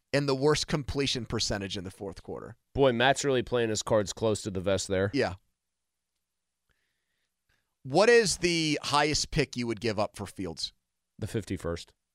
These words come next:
Speaker 2: I wouldn't give up the first round pick. It's very simple for me. I'd give up the second. You too many other needs that should be able to be addressed by a premium player who should be available. It's a deep, it's a very deep draft, it seems like, for tackles.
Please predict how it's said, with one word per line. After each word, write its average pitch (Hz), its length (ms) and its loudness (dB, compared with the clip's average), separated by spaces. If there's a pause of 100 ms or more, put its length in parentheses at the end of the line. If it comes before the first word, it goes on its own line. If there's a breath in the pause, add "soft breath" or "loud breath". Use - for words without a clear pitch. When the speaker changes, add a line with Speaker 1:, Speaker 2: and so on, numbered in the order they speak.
(1000)
Speaker 2:
I 92 80 -6
wouldn't 95 220 -4
give 92 140 -4
up 87 120 -8
the - 80 -14
first 80 300 -8
round 78 200 -6
pick. 78 260 -10 (720)
It's - 100 -18
very 90 340 0
simple 85 300 -6
for 82 140 -14
me. 80 180 -8
I'd 85 120 -10
give 82 120 -4
up 82 120 -4
the 76 80 -10
second. 76 400 -6 (1500)
You 92 120 -12
too 113 140 -4
many 110 200 -2
other 101 180 0
needs 95 320 -6
that 85 100 -10
should 117 300 -2
be 101 160 -2
able 95 180 -2
to 87 60 -8
be 90 120 -4
addressed 87 440 -4
by 87 140 -2
a 82 140 -2
premium 92 460 -4
player 87 320 -2
who 87 100 -4
should 92 320 -2
be 90 120 0
available. 80 580 -4
It's - 120 -8
a 101 60 0
deep, 104 320 0
it's 95 120 -6
a 92 60 -2
very 113 460 4
deep 110 260 -6
draft, 92 480 0
it 90 120 -10
seems 90 320 -2
like, 85 180 -2
for 95 100 -8
tackles. 107 720 0